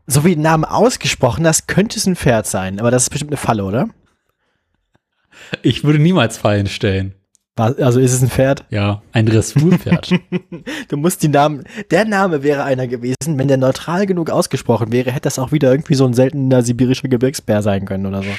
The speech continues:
Speaker 2: Stimmt auch wieder.
Speaker 1: Also, f-, die, nicht immer die Pferde verraten durch, äh, pornöse Stimme hier.
Speaker 2: Ah, Satchmo.
Speaker 1: Pferde
Speaker 2: War das
Speaker 1: verraten.
Speaker 2: Dressurpferd von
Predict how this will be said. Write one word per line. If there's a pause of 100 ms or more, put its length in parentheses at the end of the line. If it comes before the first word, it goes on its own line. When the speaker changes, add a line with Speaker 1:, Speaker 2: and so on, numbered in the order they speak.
(240)
Speaker 2:
Stimmt
auch
wieder. (760)
Speaker 1:
Also, (320)
f-, (100)
die,
nicht
immer
die
Pferde
verraten
durch, (600)
äh, (380)
pornöse
Stimme
hier.
Speaker 2:
Ah,
Satchmo. (400)
Speaker 1:
Pferde
Speaker 2:
War
das
Speaker 1:
verraten.
Speaker 2:
Dressurpferd
von